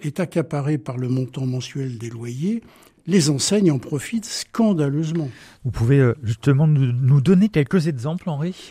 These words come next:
Speaker 1: Eh bien, par exemple, euh, un ordinateur, euh, Lenovo acheté chez Darty, euh, va, euh, se retrouver avec un prix de revient final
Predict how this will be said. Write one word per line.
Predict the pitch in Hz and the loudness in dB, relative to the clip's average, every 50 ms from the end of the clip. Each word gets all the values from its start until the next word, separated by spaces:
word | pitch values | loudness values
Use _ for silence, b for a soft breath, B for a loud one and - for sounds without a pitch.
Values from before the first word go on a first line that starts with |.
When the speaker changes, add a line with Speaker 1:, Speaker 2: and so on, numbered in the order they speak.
| B B B B B B | B B B B B B
Speaker 1:
Eh | - 151 | 0 4
bien, | 143 160 165 160 160 151 | 6 6 8 8 6 4
par | - - 160 147 156 | 2 0 0 2 2
exemple, | 156 151 151 165 180 - 117 120 117 151 165 165 160 147 - - 143 147 | 2 2 2 2 0 -2 -4 -4 0 2 4 4 4 2 0 -4 -2 2
euh, | 151 151 147 147 151 147 147 147 165 170 | 2 4 4 4 4 4 4 4 2 2
un | 151 151 160 | 4 6 6
ordinateur, | 160 151 147 147 156 151 156 156 147 - - 160 160 165 160 160 151 135 139 | 6 4 4 2 4 4 4 2 0 0 0 2 4 4 4 4 2 2 2
euh, | 139 | 2
Lenovo | 135 147 156 156 151 147 135 123 135 151 190 226 | 4 4 4 6 4 4 2 0 0 -2 -2 -2
acheté | 214 165 - - - - 156 | -4 -4 -6 -6 -4 -4 -4
chez | 135 - - 147 143 | -4 -4 -4 -6 -4
Darty, | 127 139 139 139 135 120 131 151 202 240 240 233 B B B B B B B B B - | -4 -4 -6 -6 -6 -6 -4 -4 -4 -4 -6 -8 B B B B B B B B B -8
euh, | 156 151 151 147 147 147 147 143 | -4 -2 0 0 2 2 0 0
va, | 131 123 131 160 170 170 175 170 170 - | -2 -2 -2 0 0 2 2 0 -2 -4
euh, | 156 143 143 143 | -4 -4 -4 -4
se | 131 - - 151 | -6 -4 -4 -4
retrouver | 147 139 160 156 - - - 147 139 147 170 170 160 180 | 0 0 -2 -2 -2 -4 -4 -2 0 2 2 2 2 2
avec | 160 139 139 151 - - | 0 -2 -2 -2 -2 -2
un | 143 139 | -2 -2
prix | 127 - - - - 208 208 | -2 -4 -6 -4 -2 0 2
de | 175 143 | 2 2
revient | 139 165 147 135 143 156 143 | 2 0 0 0 0 -2 -2
final | - - - 131 127 139 151 165 190 214 | -2 -4 -6 -4 -4 -2 -2 -4 -6 -8